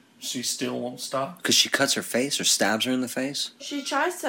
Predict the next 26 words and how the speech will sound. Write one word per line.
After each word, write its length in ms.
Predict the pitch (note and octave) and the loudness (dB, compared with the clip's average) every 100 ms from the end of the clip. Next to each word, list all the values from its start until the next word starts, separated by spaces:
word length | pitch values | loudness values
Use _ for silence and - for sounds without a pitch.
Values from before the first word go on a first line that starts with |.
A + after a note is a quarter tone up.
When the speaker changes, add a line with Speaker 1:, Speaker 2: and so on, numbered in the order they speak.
| - | -2
Speaker 3:
I 120 | A#3+ | -2
mean, 180 | A#3 A3 | -4 -6
give 180 | A#3+ A#3 | -6 -4
her 120 | A#3+ | -2
a 40 | G3 | -2
Speaker 1:
S-, 160 | - | -2
Speaker 3:
threat, 380 | G#3+ A#3+ A3 F#3+ | -2 -2 -4 -6
like, 320 | G3+ G#3 G3+ | -6 -8 -8
back 120 | A3 | -4
Speaker 1:
something 600 | A3 A3 D3 C3+ - C3 | -2 0 2 0 0 -2
Speaker 3:
off. 60 | B2 | -4
Speaker 1:
like, 220 | B2+ C#3 - | -6 -8 -6
yeah. 340 | C3+ B2+ B2 - | -4 -4 -6 -4
Speaker 2:
And 160 | G2 | 0
then 80 | G2+ | 2
her 60 | G2 | 2
mom's 400 | G2 F#2 F#2 F#2 | 2 2 0 2
like, 220 | F2 E2 | 2 2
that 100 | G2 | 0
just 220 | F2+ - | 2 0
makes 220 | G2 F2+ - | 0 0 0
her 100 | F2 | 0
go, 220 | F2 D#2+ | 0 0
like, 320 | D#2+ D#2 D2+ | 0 -2 -2
kinda 220 | - E2+ D2 | -4 -4 -2
apeshit. 580 | D#2+ F2 - F2 E2+ | -2 -2 0 0 -2